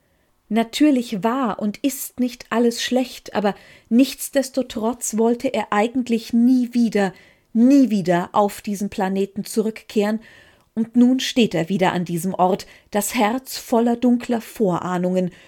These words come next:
und die Augen seiner Anhänger auf ihn gerichtet, die nun auf Befehle warten,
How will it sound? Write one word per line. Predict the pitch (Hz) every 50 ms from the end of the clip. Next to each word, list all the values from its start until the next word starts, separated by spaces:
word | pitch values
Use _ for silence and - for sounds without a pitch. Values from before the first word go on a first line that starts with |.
| _ _ _ _ _ _ _ _ -
und | - 233 220 226
die | 226 220 -
Augen | 190 190 208 233 220 247 240 233
seiner | 190 220 202 196 214 220 208 -
Anhänger | 202 208 220 226 220 226 233 233 233 220 208 -
auf | 208 196 - -
ihn | 254 226 240 240
gerichtet, | 226 247 240 226 240 240 - - 254 240 240 - - -
die | 226
nun | 226 214 220 233 233 240
auf | 233 202 190 214 214 - -
Befehle | - 226 - - 226 208 214 214 202
warten, | 214 196 190 - _ - 175 160